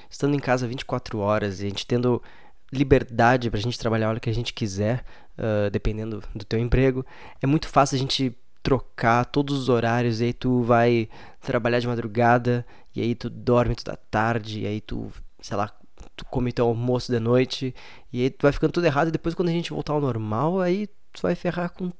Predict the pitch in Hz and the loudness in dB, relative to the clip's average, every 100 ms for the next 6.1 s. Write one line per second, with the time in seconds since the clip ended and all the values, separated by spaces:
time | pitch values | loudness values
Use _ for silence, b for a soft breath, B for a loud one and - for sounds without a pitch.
0 | - 165 180 196 185 180 160 147 - 156 | -4 -2 0 0 2 2 2 0 -2 -2
1 | 151 143 143 147 156 143 131 - 143 139 | -2 -4 -4 -4 -4 -4 -4 -2 -2 -2
2 | 123 117 - 123 139 143 B B B - | -6 -4 0 2 2 -2 B B B -8
3 | 123 135 - - 160 165 117 143 160 123 | -4 -4 -4 -4 -2 -2 4 4 6 2
4 | 110 107 - - 127 - 175 226 160 147 | 2 0 -2 -4 -6 2 4 6 8 8
5 | 165 147 131 117 110 127 147 123 120 143 | 6 2 0 -2 0 0 2 4 4 4
6 | 147 | 0